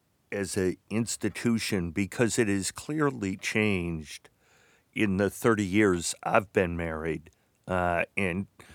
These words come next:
I see everybody shaking their head here.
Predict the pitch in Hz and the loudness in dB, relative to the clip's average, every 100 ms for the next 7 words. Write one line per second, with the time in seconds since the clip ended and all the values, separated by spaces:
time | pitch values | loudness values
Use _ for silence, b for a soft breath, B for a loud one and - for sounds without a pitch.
0 | b b - 104 - 110 95 98 92 98 | b b -2 0 2 2 4 4 2 0
1 | 87 - 101 90 - 87 82 80 113 117 | 0 -2 -2 -2 -2 -4 -4 -2 -2 -4
2 | - 87 78 87 | -4 -4 -2 -4